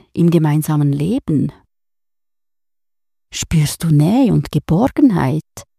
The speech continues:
oder fehlt etwas? Achte darauf, was dein Körper dir signalisiert. Fühlt es sich leicht und warm an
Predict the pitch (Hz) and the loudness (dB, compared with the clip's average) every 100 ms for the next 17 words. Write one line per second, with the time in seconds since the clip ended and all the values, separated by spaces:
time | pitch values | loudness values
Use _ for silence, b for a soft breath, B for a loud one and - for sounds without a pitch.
0 | _ _ _ _ _ 165 147 151 180 247 | _ _ _ _ _ 0 2 0 0 -2
1 | 339 - 160 - 151 147 - - - - | -2 -4 -6 -4 -4 -4 -6 -12 -14 -16
2 | _ _ _ _ _ _ _ _ _ _ | _ _ _ _ _ _ _ _ _ _
3 | _ _ _ _ _ _ _ _ _ _ | _ _ _ _ _ _ _ _ _ _
4 | _ _ _ _ _ _ _ _ - 240 | _ _ _ _ _ _ _ _ -4 -4
5 | - 294 240 196 180 160 151 - 147 147 | -2 0 2 2 0 -2 -6 -6 -6 -6
6 | - 170 233 208 180 175 - 175 156 147 | -4 -4 -2 -6 -4 -6 -4 -4 -4 -4
7 | 143 - 175 156 - - - _ _ _ | -6 -8 -8 -8 -10 -20 -20 _ _ _
8 | _ _ _ _ - 185 151 170 - 151 | _ _ _ _ -4 0 0 -2 -6 -10
9 | - 156 135 190 254 - - 151 139 131 | -8 -4 -4 -4 -6 -12 -8 -6 -4 -4
10 | 135 190 254 - 247 254 262 | -2 0 -2 -2 -2 0 -2